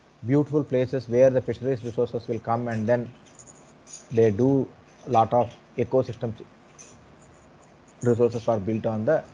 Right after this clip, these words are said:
this coral reefs for them. I have already shown about, uh, uh,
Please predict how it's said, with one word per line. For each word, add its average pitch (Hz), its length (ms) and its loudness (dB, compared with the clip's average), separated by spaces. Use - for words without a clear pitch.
this 123 140 -2
coral 120 300 4
reefs 104 240 -2
for 90 100 -16
them. 92 120 -18
I 127 80 6
have 139 100 8
already 147 220 6
shown 151 240 -2
about, 143 380 -2
uh, 123 160 0
uh, 113 360 -4